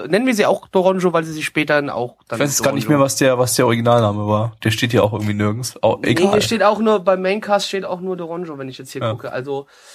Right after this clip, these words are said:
Speaker 1: aber
Speaker 2: Gut.
Speaker 1: sie hatte, glaub ich, vorher sich einen anderen Namen noch gehabt, aber sie ist
Speaker 2: Sie
Speaker 1: auch
Speaker 2: hatte irgendwie
Speaker 1: Leopard, genau, Leopard, äh, der nicht vorhandene Chat schreibt gerade Leopard.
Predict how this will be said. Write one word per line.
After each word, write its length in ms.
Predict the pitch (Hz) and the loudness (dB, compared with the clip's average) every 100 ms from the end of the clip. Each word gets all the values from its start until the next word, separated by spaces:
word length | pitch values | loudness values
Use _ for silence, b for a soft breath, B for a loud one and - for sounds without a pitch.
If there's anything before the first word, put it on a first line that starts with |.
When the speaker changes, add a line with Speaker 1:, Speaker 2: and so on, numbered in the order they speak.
| B | B
Speaker 1:
aber 200 | - 151 | -6 -2
Speaker 2:
Gut. 40 | 156 | 2
Speaker 1:
sie 80 | 175 | 2
hatte, 140 | 233 | 2
glaub 180 | 220 214 | 2 0
ich, 140 | 208 | 0
vorher 240 | 185 196 196 | 0 0 0
sich 120 | 185 | -2
einen 40 | |
anderen 320 | 190 170 180 165 | -4 -2 0 2
Namen 300 | 151 156 156 | 2 2 0
noch 200 | 143 - | -4 -6
gehabt, 200 | 131 135 | -10 -4
aber 140 | 135 | -4
sie 80 | 135 | -4
ist 120 | 143 | -2
Speaker 2:
Sie 40 | 131 | 2
Speaker 1:
auch 40 | |
Speaker 2:
hatte 80 | 139 | 4
irgendwie 220 | 143 135 | 4 4
Speaker 1:
Leopard, 440 | 202 113 185 185 180 | 4 4 4 4 2
genau, 300 | 180 175 - | 2 2 0
Leopard, 680 | 151 170 170 156 160 - | 0 0 2 2 2 -2
äh, 300 | - 147 147 143 | -18 -16 -16 -16
der 240 | 143 147 | -12 -10
nicht 160 | 160 - | -10 -10
vorhandene 300 | 156 147 139 | -8 -8 -8
Chat 160 | 147 | -6
schreibt 240 | - 143 139 | -2 -2 2
gerade 180 | 135 | 0
Leopard. 540 | 127 127 117 113 113 | 2 0 2 2 2